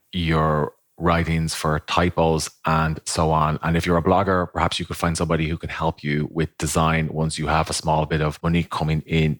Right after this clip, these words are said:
each month. Finally, during two thousand and eighteen, I read or listened to approximately sixty books and audiobooks. Five of the best include When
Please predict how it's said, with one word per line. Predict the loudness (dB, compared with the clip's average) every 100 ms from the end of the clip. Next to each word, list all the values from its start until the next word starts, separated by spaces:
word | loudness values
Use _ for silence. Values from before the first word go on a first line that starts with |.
| _ -4
each | -4 -4 -10 -10
month. | -4 -2 -2 -4 -18 _ _ _ 2
Finally, | 2 4 2
during | 2 2
two | 2
thousand | 0 2
and | 2
eighteen, | 0 0 0 0 2
I | 2
read | 4 2 2
or | 2
listened | 0 -2 -4
to | -2 -2
approximately | -2 -2 -2 -2 -4 -2 -2
sixty | -2 -2 -2 0 0
books | 2 0 0 -8 -2
and | 0 0 0
audiobooks. | -2 0 -4 -4 -6 -8 -8 -12 -4
Five | 2 2 2
of | 0
the | 0
best | 2 0 -2
include | -4 -2 0 0 0 -2
When | 2 2 2 -2